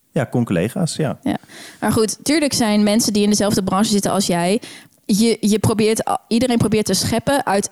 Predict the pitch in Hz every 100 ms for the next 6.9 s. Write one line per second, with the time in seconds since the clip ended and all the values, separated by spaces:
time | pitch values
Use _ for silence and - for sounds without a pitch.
0 | - 196 190 190 214 233 - 196 185 233
1 | - - 185 - 214 170 180 - 202 -
2 | _ - - - - 165 226 302 - 190
3 | 196 - 220 - - 220 247 214 196 190
4 | 190 190 196 202 208 - 190 170 180 -
5 | - - - 170 190 - _ _ _ -
6 | - 277 302 359 208 156 156 -